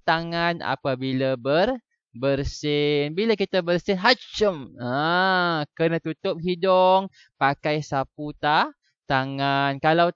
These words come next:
tak, sama macam batuk tadi. Kuman keluar dari hidung, hidung kamu. Yeay! Ha, dia akan terbang, terbang, terbang,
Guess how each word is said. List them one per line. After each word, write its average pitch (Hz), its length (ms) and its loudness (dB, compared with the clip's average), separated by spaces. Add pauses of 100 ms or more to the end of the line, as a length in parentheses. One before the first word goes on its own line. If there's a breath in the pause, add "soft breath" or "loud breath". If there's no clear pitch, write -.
tak, 202 240 6
sama 196 400 4
macam 180 320 -2
batuk 156 400 -2
tadi. 143 400 -2
Kuman 165 480 -2
keluar 180 480 2
dari 170 240 2
hidung, 170 480 -4
hidung 165 400 -6
kamu. 190 480 -2 (240 soft breath)
Yeay! 226 1200 6
Ha, 151 320 2
dia 147 160 0
akan 151 160 0
terbang, 190 320 0
terbang, 190 320 -4
terbang, 190 400 2